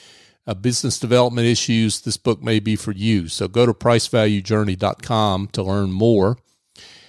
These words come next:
And I want to thank you, our listener, for your support. We're almost to show number seven hundred,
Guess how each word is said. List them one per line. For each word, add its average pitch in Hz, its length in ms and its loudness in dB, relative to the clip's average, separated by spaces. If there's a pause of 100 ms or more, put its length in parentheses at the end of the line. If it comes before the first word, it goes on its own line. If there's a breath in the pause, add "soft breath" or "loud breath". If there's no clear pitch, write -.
(160 loud breath)
And 123 140 0
I 131 40 4
want 147 180 4
to 117 40 0
thank - 400 0
you, 143 220 4
our 123 180 4
listener, 110 460 0
for 113 260 -2
your 107 280 -2
support. 98 560 -6
We're 117 240 2
almost 123 480 0
to 107 80 -6
show 113 440 0
number 117 280 -4
seven 131 460 0
hundred, 101 460 -4